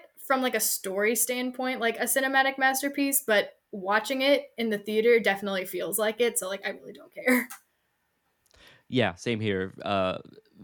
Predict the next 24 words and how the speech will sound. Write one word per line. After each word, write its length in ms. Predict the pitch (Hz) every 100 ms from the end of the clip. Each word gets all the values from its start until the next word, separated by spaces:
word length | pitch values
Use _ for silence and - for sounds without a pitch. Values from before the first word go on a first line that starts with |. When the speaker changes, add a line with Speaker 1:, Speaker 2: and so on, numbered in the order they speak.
| 104 -
Speaker 2:
Infinity 500 | 107 113 117 110 110
War's 200 | 101 92
the 80 | 101
better 220 | 90 92
movie, 400 | 95 98 107 120 -
I 80 | 101
think, 300 | 98 110 -
the 80 | 90
Speaker 1:
Yeah. 0 |
Speaker 2:
better 200 | 95 90
story. 560 | - 95 92 98 113 - _ _ -
Speaker 1:
Definitely. 720 | 214 101 101 92 90 - -
Speaker 2:
Um, 40 | -
r-, 240 | 120 117 - _ _ -
but 240 | 120 117
I 60 | 104
think, 400 | 104 107 101 -
um, 460 | 98 90 92 - 98 _ _ _ _ _ -
Winter, 360 | 110 107 101 80 _
Captain 260 | - 110 101
America, 340 | 101 95 101
Winter 220 | 95 92
Soldier 560 | 92 98 95 92 87 - -
is, 580 | 95 90 87 - -